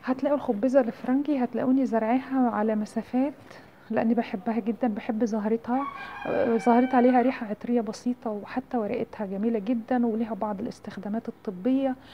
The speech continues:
ادخلوا على القناة هتتعرفوا كل نبتة بتكلم عن طريقة الري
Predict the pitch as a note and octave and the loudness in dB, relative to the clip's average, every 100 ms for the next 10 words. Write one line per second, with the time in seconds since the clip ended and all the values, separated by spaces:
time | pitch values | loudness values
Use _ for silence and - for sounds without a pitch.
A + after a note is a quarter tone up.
0 | - - - D4 C#4 A3+ G#3 A3 A#3+ C4+ | -20 -20 -6 0 0 0 -4 -2 0 0
1 | C4+ A3+ A3+ B3+ B3+ D#4 D4 C4+ C#4 - | -2 -4 -4 -2 -2 -2 2 2 0 0
2 | E4+ - - - - - - - G#3+ A3+ | -2 -2 -18 -20 -20 -20 -20 -14 -8 -8
3 | - B3 B3 B3 G#3+ G3+ G#3 F#3+ G3 - | -4 0 2 2 0 -2 -4 -4 -10 -20
4 | - - - A#3 C#4 B3+ A3+ G#3 G#3 F#3+ | -20 -14 -4 -2 -2 -4 -8 -8 -6 -8